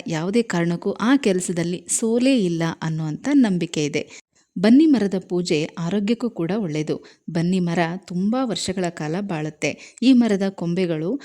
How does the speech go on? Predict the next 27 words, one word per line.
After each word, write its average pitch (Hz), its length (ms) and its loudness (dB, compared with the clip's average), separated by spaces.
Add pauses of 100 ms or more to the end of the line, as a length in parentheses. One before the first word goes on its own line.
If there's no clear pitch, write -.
(180)
ಮಣ್ಣಿನ 220 380 6 (260)
ಫಲವತ್ತತೆಯನ್ನ 196 880 -2
ಹೆಚ್ಚಿಸುತ್ತೆ. - 1000 -4
ಇದನ್ನ 262 320 6
ನಾಟಿ 165 380 -2
ಔಷಧಿಗಳಲ್ಲೂ 180 720 -2
ಕೂಡ 170 280 -6
ಬಳಸಲಾಗುತ್ತೆ. 160 1120 -4
ಹಾಗಾಗಿನೇ 196 640 0
ಈ 247 280 0
ಮರದ 202 360 2
ಗಾಳಿ 160 340 -2
ಆರೋಗ್ಯಕ್ಕೆ 180 600 -4
ತುಂಬಾ 170 300 -6
ಒಳ್ಳೆಯದು. 151 460 -4 (240)
ಈ 214 120 2
ಕಾರಣದಿಂದನೇ 196 960 2 (300)
ಈ 254 120 4
ಮರವನ್ನ 180 460 0
ಪ್ರದಕ್ಷಿಣೆ 180 560 -2
ಮಾಡ್ಬೇಕು 156 480 -2
ಅಂತ 151 140 -2
ಹೇಳೋದು. 151 400 0
ಅದರಲ್ಲೂ 214 560 0
ಬೆಳಗಿನ 185 480 -2
ಬ್ರಾಹ್ಮಿ 175 480 0
ಮುಹೂರ್ತದಲ್ಲಿ 175 840 -2